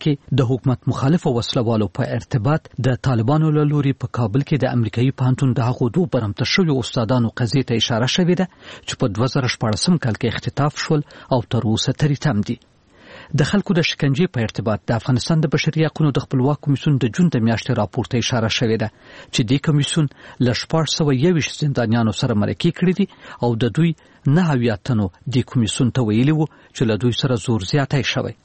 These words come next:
په قضایي برخه کې ویل شوي دي چې په افغانستان کې د قاضیانو شمیر کم دی،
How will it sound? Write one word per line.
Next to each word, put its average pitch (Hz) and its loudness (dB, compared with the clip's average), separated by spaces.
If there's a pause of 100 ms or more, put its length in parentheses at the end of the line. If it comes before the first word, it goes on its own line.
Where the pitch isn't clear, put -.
(260)
په 156 0
قضایي 180 2
برخه 175 -2
کې 160 -2
ویل 135 2
شوي 160 0
دي 151 2
چې - -10
په 139 0
افغانستان 123 0
کې 135 -2
د 131 -4
قاضیانو 113 0
شمیر 117 0 (100)
کم 110 2
دی، 110 -2